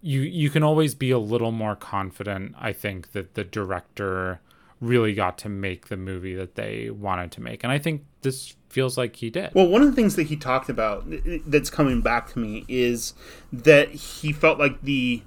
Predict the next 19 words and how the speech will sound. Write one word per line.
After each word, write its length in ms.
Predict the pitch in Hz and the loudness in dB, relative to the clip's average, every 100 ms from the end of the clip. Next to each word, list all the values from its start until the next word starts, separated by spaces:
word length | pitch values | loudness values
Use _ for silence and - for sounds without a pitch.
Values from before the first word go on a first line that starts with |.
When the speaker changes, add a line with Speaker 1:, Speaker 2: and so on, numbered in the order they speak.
| - | -16
Speaker 2:
he 440 | - - 165 139 165 | -14 -6 -4 -4 -2
mentioned 580 | 151 160 - 175 147 - | 0 0 0 -2 -2 2
that 280 | 147 127 - | 4 4 2
the 120 | 123 135 | -2 2
movie 320 | 135 143 151 | 2 2 0
studio 400 | - 160 143 123 | -4 0 2 2
let 240 | 123 127 | 2 0
him 180 | 131 113 | 0 0
make 160 | 120 151 | 0 -2
it 100 | 120 | -2
like 180 | 117 | -2
it 40 | 131 | -4
was 140 | 107 | -6
a 40 | 110 | -10
play. 380 | - 107 73 - - - - - - - - | -6 -6 -8 -12 -20 -20 -20 -20 -20 -20 -14
So, 500 | 151 - 143 127 123 | -8 4 6 6 4
Speaker 1:
Mm. 580 | 123 123 113 101 107 - | 2 0 -2 -6 -8 -2
Speaker 2:
which 260 | 156 143 156 | 0 2 2
is, 500 | 135 131 123 - | 2 2 -2 -6